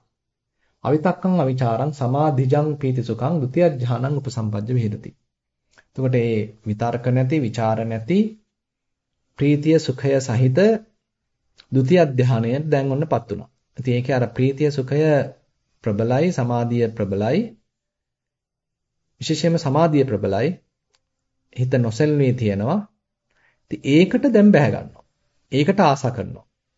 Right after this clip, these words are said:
දැන් මෙතෙක් තිබුණේ එළියේ තිබුණේ හරිම වික්ෂිප්ත ගතියක්, පැන පැන යන ගතියක්, වඳුරු මනසක්.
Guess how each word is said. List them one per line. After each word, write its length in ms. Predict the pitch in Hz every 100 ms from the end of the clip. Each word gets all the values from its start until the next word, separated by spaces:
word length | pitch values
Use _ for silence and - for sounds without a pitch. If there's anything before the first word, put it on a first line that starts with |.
| _
දැන් 120 | 104
මෙතෙක් 240 | 95 95 117
තිබුණේ 480 | - 139 151 160 151 127 - _ _ _ _ _ _ _ _ _ _ _ _ _ _
එළියේ 280 | 113 110 131
තිබුණේ 420 | 135 135 139 160 156
හරිම 280 | 139 139 147
වික්ෂිප්ත 400 | 147 147 170 -
ගතියක්, 420 | 135 127 101 - _ _
පැන 180 | 117 127
පැන 200 | 135 143
යන 160 | 143
ගතියක්, 400 | 131 127 131 104
වඳුරු 300 | - 120 135 151
මනසක්. 340 | 135 131 82